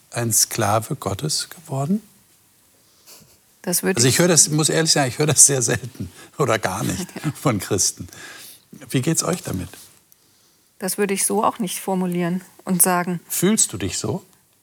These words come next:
Speaker 2: Nein, ich fühle mich nicht als Sklave
Speaker 1: <laughs>
Speaker 2: Gottes. <laughs> Nein,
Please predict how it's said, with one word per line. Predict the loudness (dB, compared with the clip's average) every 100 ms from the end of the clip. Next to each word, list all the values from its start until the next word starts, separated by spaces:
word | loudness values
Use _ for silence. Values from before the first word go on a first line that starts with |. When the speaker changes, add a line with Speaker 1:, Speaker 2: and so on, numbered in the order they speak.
| _ -2
Speaker 2:
Nein, | 0 0
ich | 0
fühle | 2 2
mich | 2 2
nicht | 2
als | 4 4
Sklave | 4 4 4
Speaker 1:
<laughs> | 0
Speaker 2:
Gottes. | 0 4 6 6 4 -2 -2 0 0 2 0 0 -6 -4
<laughs> | -6 -4 -2 -2 -4 -10 -12 -14 -18 -20 -4
Nein, | 0 2